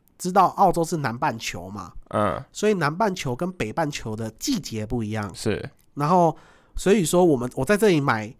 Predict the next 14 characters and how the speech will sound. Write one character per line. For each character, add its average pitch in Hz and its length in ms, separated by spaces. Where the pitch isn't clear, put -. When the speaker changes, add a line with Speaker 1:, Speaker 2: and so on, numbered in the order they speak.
Speaker 1:
夏 190 220
季 180 200
商 170 180
品 160 120
的 117 40
时 117 60
候 139 80
还 131 100
掏 143 200
极 110 160
特 123 180
价。 104 260
Speaker 2:
哦， 107 300
对。 - 220